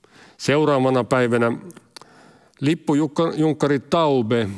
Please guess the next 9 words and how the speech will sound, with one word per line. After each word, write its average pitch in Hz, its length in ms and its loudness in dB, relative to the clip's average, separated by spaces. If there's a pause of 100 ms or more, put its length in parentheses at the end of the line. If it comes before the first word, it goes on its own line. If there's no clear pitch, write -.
tuosta 131 260 -2
Vehmoskylän 120 800 0 (140)
Pääkkölästä 113 760 -2 (880)
luovutti 135 640 0 (160)
vialliset 131 500 0
kiva-, 131 480 -2
kiväärit 107 520 -2
päämajaan. 101 640 -4 (3250)
Torstaina 120 600 -4